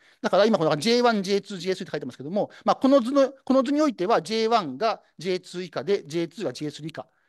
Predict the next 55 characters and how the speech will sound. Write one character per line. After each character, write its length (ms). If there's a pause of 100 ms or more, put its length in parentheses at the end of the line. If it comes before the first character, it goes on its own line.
(160)
な 80
っ 60
て 80
い 20
る 60
と 60
思 100
っ 20
て 60
く 60
だ 60
さ 120
い。 60 (480)
最 160
近 120
に 60
お 60
い 60
て 80
は 60
そ 100
れ 80
は、 200
あ 60
の、 220
必 240
要 60
な-、 120
な 140
い 20
ん 20
で 60
す 60
け 60
ど 60
も、 80
そ 120
う 20
い 0
う 20
ふ 20
う 40
に 20
な 60
っ 20
て 60
る 40
と 60
思 60
っ 20
て 80
く 20
だ 20
さ 100
い。 40